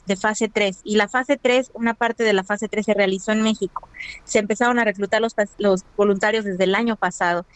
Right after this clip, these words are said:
y ya casi es un año y no se han dado a conocer los resultados. Eh, de hecho, bueno, deja muchas dudas. ¿Por qué? Porque esta vacuna, al parecer, se, em,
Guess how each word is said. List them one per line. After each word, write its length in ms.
y 80
ya 140
casi 320
es 140
un 160
año 320
y 100
no 320
se 120
han 100
dado 160
a 40
conocer 380
los 100
resultados. 680
Eh, 180
de 180
hecho, 240
bueno, 260
deja 280
muchas 380
dudas. 280
¿Por 160
qué? 220
Porque 400
esta 300
vacuna, 400
al 80
parecer, 580
se, 400
em, 580